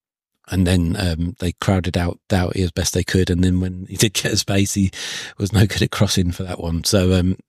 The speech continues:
um, yeah, I think he's, he, when he plays against Man, Man United, there's a,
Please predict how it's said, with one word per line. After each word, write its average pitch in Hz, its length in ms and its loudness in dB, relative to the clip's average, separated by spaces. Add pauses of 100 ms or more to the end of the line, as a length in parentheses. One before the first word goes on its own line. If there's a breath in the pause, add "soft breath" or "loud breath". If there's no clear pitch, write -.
um, 92 320 -2 (680 loud breath)
yeah, 67 260 -8
I 87 100 -2
think 87 260 0
he's, - 360 2 (560)
he, 90 200 -6 (460)
when 98 160 4
he 92 60 4
plays 98 240 2
against 92 240 2
Man, 90 240 0
Man 92 160 -2
United, 82 480 -4 (180)
there's 80 220 -18
a, 85 140 -18